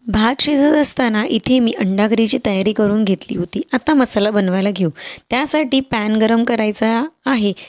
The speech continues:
त्यामध्ये घेऊया एक चमच जिरं, दोन चमचे पांढरे तीळ. हे मंद आचेवरती जिरं आणि तीळ अगदी सुगंध येईपर्यंत एक ते दोन मिनिटं भाजून घेऊया. तर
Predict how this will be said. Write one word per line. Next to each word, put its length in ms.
त्यामध्ये 440
घेऊया 440
एक 300
चमच 340
जिरं, 460
दोन 340
चमचे 400
पांढरे 480
तीळ. 220
हे 160
मंद 380
आचेवरती 720
जिरं 280
आणि 200
तीळ 180
अगदी 360
सुगंध 480
येईपर्यंत 880
एक 260
ते 80
दोन 300
मिनिटं 320
भाजून 400
घेऊया. 360
तर 140